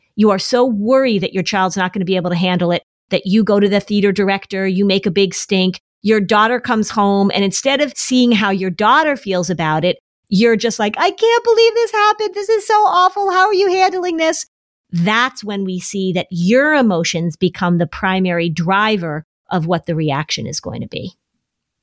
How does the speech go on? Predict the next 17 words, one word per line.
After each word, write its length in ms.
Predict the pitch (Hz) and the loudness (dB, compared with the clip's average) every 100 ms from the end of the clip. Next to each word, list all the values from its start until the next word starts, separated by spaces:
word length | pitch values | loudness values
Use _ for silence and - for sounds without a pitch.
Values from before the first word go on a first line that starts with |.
| _ | _
When 160 | - 226 | -2 0
I 160 | 254 302 | 0 -4
hear, 320 | 302 294 269 | -6 -2 0
like, 300 | 233 220 - | 0 -2 -4
a 140 | 196 | -4
thirteen 760 | 185 - - 233 - - 220 208 | -4 -6 -2 -2 -2 -2 0 0
or 120 | 190 | 0
a 60 | 170 | -2
twelve-year-old 800 | - 190 185 196 185 180 185 175 | -2 -2 -2 0 0 2 0 0
or 80 | 165 | -2
an 100 | 170 | 0
eleven-year-old 960 | 170 180 190 185 175 180 175 175 160 - _ _ _ | 0 0 0 0 0 2 2 0 -2 -8 _ _ _
kid 420 | - 247 196 170 | -4 0 0 -2
say 560 | 156 - 175 175 175 170 - | -6 -2 0 0 0 -2 -2
that 240 | 190 190 180 | -2 -2 -4
their 420 | 180 180 175 180 | -2 0 0 -2
parent 580 | - 254 247 233 208 | -6 -2 0 2 0